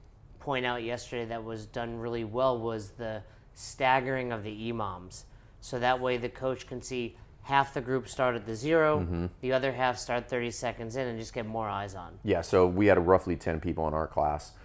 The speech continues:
Speaker 2: So what Kendall did was she basically offset by, I think, thirty to sixty seconds.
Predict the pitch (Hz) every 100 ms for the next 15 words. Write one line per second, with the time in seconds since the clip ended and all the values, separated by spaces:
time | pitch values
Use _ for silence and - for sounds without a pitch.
0 | - - - - 87 85 85 - 90 80
1 | 78 87 85 80 78 78 78 78 - -
2 | - - - - - - 98 82 92 92
3 | - 90 90 82 - 82 78 - 80 73
4 | 78 76 - 78 80 73 - 82 80 73
5 | - 73 - - - - 71 -